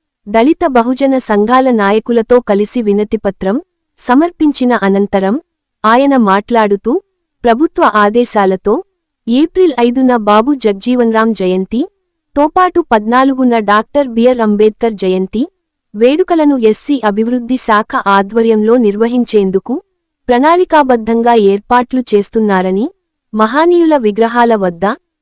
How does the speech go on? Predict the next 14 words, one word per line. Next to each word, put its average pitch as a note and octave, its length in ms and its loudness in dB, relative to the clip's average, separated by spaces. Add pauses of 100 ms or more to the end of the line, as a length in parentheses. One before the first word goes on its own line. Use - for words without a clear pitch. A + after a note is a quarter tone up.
(220)
మరమ్మతులు D#4 600 2
చేపట్టి B3+ 560 0
చుట్టుపక్కల C4 680 -2
పరిసరాలను A3 720 0
పరిశుభ్రంగా G3+ 880 -2 (480)
ఉంచేందుకు D#4+ 600 0
ముందస్తుగా C4+ 680 2
ప్రణాళికలు B3 720 0
సిద్ధం G#3+ 460 -4
చేసి A3+ 500 -2 (420)
పరిశుభ్రత D4+ 520 0 (200)
పాటించేలా A#3 680 2
చూడాలని A3 600 0
కోరారు. F3+ 580 -2